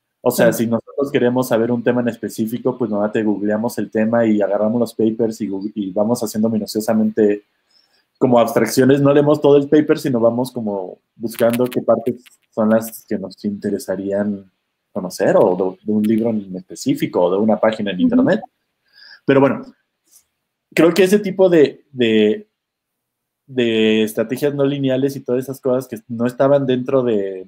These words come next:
Speaker 1: nuestro pensado escritorio en los, antes de las computadoras, porque creo que eso es
Speaker 2: Ujú.
Speaker 1: también mucho, ¿no?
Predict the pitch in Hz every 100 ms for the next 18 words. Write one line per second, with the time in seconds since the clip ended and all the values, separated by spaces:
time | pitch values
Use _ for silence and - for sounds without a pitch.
0 | 98 101 - 104 98 101 104 104 120 -
1 | 104 - 104 110 107 101 95 - - -
2 | _ - 107 113 113 95 - 90 - 95
3 | 98 - - 131 113 - 120 - 139 139
4 | 104 110 113 - _ - 87 123